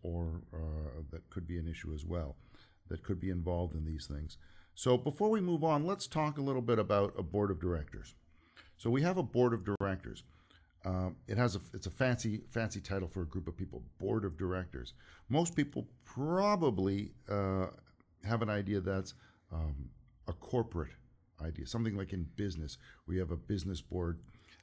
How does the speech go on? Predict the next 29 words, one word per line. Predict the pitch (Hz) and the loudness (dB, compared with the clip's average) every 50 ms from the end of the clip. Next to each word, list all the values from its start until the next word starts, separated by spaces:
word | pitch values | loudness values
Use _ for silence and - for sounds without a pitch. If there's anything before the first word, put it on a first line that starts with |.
| _ _ | _ _
Um, | 82 80 80 80 78 73 - - - - | -2 0 0 0 0 -2 -4 -10 -12 -4
might | 107 113 135 156 165 165 | 0 4 4 4 4 4
be | - 143 131 | 6 8 8
a | 117 | 8
little | 107 101 98 107 127 147 139 107 | 8 6 4 4 4 4 6 6
bit | 92 110 87 - | 4 2 2 2
different | - 110 95 - 92 92 90 82 - - | 0 0 0 0 -2 -2 -2 -4 -6 -6
in | - 90 90 85 | -4 -4 -2 -2
condos. | - - 82 78 76 69 62 52 - - - - - - - - - - - - - | -2 -4 -4 -4 -4 -6 -8 -10 -12 -12 -14 -16 -16 -18 -20 -20 -20 -20 -20 -10 2
Tell | - 202 208 | 4 6 6
us | 208 - | 6 4
a | 175 151 | 4 4
little | 151 143 135 | 4 4 4
bit | 113 123 110 | 4 4 4
about | 104 85 107 101 101 98 - - - - - - | 6 6 6 6 6 4 0 -10 -20 -20 -16 0
what | - 127 156 160 | 6 8 8 8
a | |
board | 117 - - 113 117 120 | 8 6 2 2 2 2
of | 117 85 | 2 0
directors | 92 101 107 107 110 - 98 90 | 0 2 2 2 0 0 -2 -2
is | 98 95 87 | 0 -2 -2
for | - - 113 | 2 2 2
a | 104 | 2
condo | - - - 180 202 202 165 143 117 | 0 -2 0 2 2 4 4 4 2
corporation | - - 98 95 - - 85 87 87 85 - 90 87 85 - - - - - - _ _ | 4 4 2 2 4 2 0 2 2 0 0 -2 -2 -2 -4 -10 -18 -20 -20 -20 _ _
as | 180 190 185 190 | 4 4 4 4
opposed | 185 - 175 170 165 160 156 - | 4 6 6 6 6 4 2 2
to | 143 135 131 131 127 - - | 2 2 4 4 2 2 2
a | 113 110 110 110 110 110 98 | 4 4 4 4 4 2 0